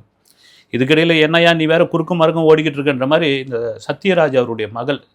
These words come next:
திவ்யா சத்யராஜ், அது என்னன்னு தெரியல வந்து, "நான் வந்து விஜய் அண்ணாவை வந்து நான் வந்து ஒரு தனி மனுஷியா கேட்கல, ஒரு அரசியல்வாதியா கேட்கறேன்னு" வந்து குபீர்னு ஒரே சிரிப்பா இருக்குங்க. என்ன அரசியல்வாதி நீங்க? ஆ?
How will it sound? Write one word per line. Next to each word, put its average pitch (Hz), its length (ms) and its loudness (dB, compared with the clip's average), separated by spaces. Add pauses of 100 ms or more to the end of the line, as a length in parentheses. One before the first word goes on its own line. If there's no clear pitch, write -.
திவ்யா 147 360 -2
சத்யராஜ், 101 460 -8 (760)
அது 117 400 -4
என்னன்னு 131 400 -4
தெரியல 135 260 -4
வந்து, 120 220 -8 (180)
"நான் 143 260 0
வந்து 156 260 0 (120)
விஜய் 156 300 -2
அண்ணாவை 127 320 -2
வந்து 113 240 -8 (680)
நான் 139 260 2
வந்து 147 140 -2
ஒரு 147 120 2
தனி 151 220 -2
மனுஷியா 147 520 -2
கேட்கல, 117 340 -4 (160)
ஒரு 127 180 -2
அரசியல்வாதியா 156 760 2
கேட்கறேன்னு" 120 560 -4
வந்து 170 220 -4
குபீர்னு 170 440 -4
ஒரே 175 220 -2
சிரிப்பா 151 380 -2
இருக்குங்க. 113 300 -8 (720)
என்ன 208 320 -2
அரசியல்வாதி 170 600 -2
நீங்க? 135 260 -4 (120)
ஆ? 165 120 -4